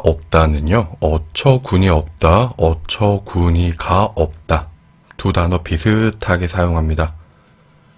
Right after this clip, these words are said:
영수의 실수로 우리 팀이 과제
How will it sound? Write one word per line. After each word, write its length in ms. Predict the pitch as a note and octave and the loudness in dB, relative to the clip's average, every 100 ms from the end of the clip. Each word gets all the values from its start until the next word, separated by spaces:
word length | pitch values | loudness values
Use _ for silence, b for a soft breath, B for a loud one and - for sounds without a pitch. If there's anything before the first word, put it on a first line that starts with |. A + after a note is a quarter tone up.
| b b b - | b b b 0
영수의 560 | F2+ G#2 A#2 C3 B2+ | 4 4 4 4 4
실수로 800 | B2 D#3+ D3+ - C3+ G#2+ C3 F#2 - | 4 2 0 0 2 4 2 0 -4
우리 260 | F2+ F#2+ - | -2 -2 -2
팀이 280 | - F#2+ G2+ | 0 0 0
과제 580 | - E2 D#2+ - E2 | -2 -2 -2 -4 -6